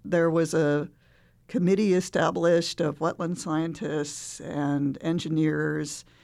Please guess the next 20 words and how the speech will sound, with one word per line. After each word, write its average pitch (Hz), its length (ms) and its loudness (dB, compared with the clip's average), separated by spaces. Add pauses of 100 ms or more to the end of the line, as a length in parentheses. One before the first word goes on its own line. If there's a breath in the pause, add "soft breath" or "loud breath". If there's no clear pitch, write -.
(420 soft breath)
and 160 680 0
they 190 380 4
got 180 260 0
together 165 600 -2
and 156 440 -2
worked 170 320 -6
on 160 260 -2
the 156 80 -4
best 151 340 -6
way 156 180 -2
to 143 60 -6
handle 180 600 0
this 143 220 -6
problem. 143 640 -4
And 160 200 -4
what 190 220 -2
they 190 300 0
came 190 260 -8
up - 180 -4
with 151 460 -4